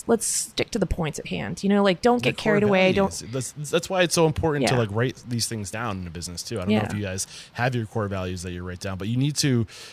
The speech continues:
Speaker 2: come back to this stuff 'cause you will drift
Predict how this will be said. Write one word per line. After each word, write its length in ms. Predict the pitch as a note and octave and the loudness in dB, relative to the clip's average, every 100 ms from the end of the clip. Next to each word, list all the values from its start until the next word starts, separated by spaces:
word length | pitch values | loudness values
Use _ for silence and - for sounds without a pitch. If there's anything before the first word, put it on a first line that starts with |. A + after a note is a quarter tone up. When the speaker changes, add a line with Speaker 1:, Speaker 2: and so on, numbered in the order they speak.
| - _ | -20 _
Speaker 2:
come 160 | - D3+ | 0 2
back 260 | C3 D3 | 2 -2
to 100 | - | -4
this 100 | G2+ | -4
stuff 180 | - F#2 | -4 -4
'cause 200 | B2+ A#2 | -2 -2
you 240 | A#2+ C#3+ D3 | -2 0 2
will 360 | C#3 E3+ D3+ | 2 2 0
drift 500 | G#2+ G2 F#2 - - | -4 -6 -6 -8 -12